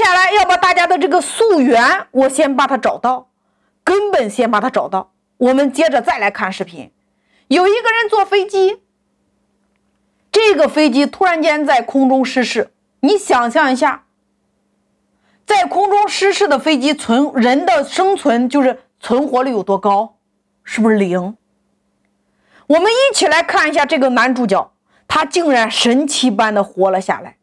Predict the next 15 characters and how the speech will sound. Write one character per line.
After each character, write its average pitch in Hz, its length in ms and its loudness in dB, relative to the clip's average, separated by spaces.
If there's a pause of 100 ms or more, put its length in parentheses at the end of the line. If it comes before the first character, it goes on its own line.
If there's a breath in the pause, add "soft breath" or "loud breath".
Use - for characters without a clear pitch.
(360 soft breath)
他 349 160 0
活 381 240 0
下 381 160 0
来 359 100 2
之 330 160 -2
后， 359 320 -2 (1300)
他 285 220 0
每 254 180 0
一 240 180 0
天 262 280 -2
是 233 100 -6
生 254 300 0
不 233 80 0
如 180 180 -2
死， - 260 -10